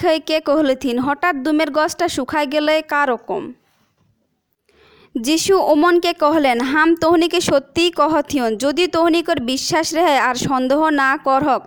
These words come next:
তাহলে তোহনি ডুমের গছকর প্রতি ঈশনকেরকে পারভক, সেটা নয়, কিন্তু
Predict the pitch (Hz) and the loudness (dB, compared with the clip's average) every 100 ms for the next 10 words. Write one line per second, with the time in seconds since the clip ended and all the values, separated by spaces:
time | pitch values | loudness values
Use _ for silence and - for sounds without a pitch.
0 | - 262 285 277 254 392 - - - 302 | -6 -2 0 0 -2 -4 -10 -10 -2 0
1 | 320 320 277 277 302 285 311 311 320 311 | 2 0 -2 0 -2 0 -2 -2 -4 -2
2 | 320 320 277 185 269 311 311 320 330 285 | -2 -2 -4 -4 -4 -2 0 -2 -2 -2
3 | 269 269 247 247 247 - - - - 311 | -2 0 0 0 -2 -4 -10 -14 -4 -4
4 | 294 311 285 226 208 339 359 311 | 0 0 0 0 -2 0 2 2